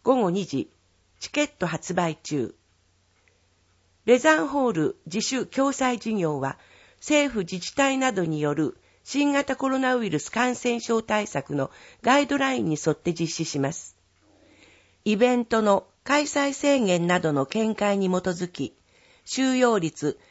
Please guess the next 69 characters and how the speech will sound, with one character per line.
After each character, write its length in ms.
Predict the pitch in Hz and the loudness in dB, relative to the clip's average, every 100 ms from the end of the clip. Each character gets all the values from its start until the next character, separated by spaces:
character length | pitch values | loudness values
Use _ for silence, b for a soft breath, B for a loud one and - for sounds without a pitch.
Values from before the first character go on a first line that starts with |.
| b - | b -4
百 280 | 208 - | -2 -2
パ 200 | - 285 | -4 -2
ー 40 | 294 | 0
セ 200 | 277 277 | 0 -2
ン 80 | 247 | 0
ト 120 | 170 | 0
で 120 | 156 | 0
の 200 | 139 131 b b - | 0 -4 b b -14
チ 120 | - | -2
ケ 120 | 277 | -2
ッ 60 | 277 - | -2 -2
ト 100 | 262 | -2
販 320 | 262 269 240 | 0 0 2
売 300 | 160 156 139 | 0 2 0
を 80 | - | 2
予 140 | 165 | 0
定 280 | 175 240 240 | 2 2 2
し 80 | 226 | 0
て 140 | 226 | 0
い 140 | 226 202 | 0 0
る 160 | 208 | -2
イ 100 | 196 | 0
ベ 160 | 196 233 | 0 0
ン 80 | 214 | 0
ト 120 | 214 | -2
も 100 | 202 | 0
あ 80 | 196 | 0
り 120 | 185 | 0
ま 120 | 180 | -2
す 180 | 185 - | -4 -6
が、 160 | 139 - b b b b b | -6 -6 b b b b b
今 240 | 247 262 254 | 4 6 6
後 80 | 240 | 4
の 120 | 226 | 2
発 260 | 220 - | -2 0
令 200 | 247 247 | 4 4
状 220 | 214 233 226 | 4 0 0
況 240 | 180 160 | 0 0
に 160 | 147 - | 0 0
応 220 | 170 160 | 0 -2
じ、 260 | 151 143 b b b b - | -4 -6 b b b b -8
お 80 | |
席 300 | 208 285 - | -2 -2 0
の 120 | 190 - | 0 2
ご 160 | 170 | 4
案 240 | 202 220 214 | 4 4 0
内 220 | 196 180 | 0 0
が 200 | 170 - B B - | 0 -2 B B -2
変 240 | 277 294 | 0 0
更 200 | - 277 | 0 0
に 100 | 269 | 0
な 120 | 254 | 0
る 80 | 214 | -2
場 160 | 170 190 | 0 0
合 100 | 196 | 0
が 120 | 196 | 0
あ 40 | |
り 120 | 190 185 | -2 -2
ま 120 | 180 | -4
す 140 | - | -4
の 120 | 143 | -4
で、 200 | 131 127 b b - | -2 -6 b b 2
ご 140 | 175 | 4
了 220 | 220 226 | 6 4
承 220 | 208 208 185 | 2 -2 -2
く 120 | 175 | -4
だ 120 | 170 | -4
さ 220 | - | -2
い。 80 | 139 | -4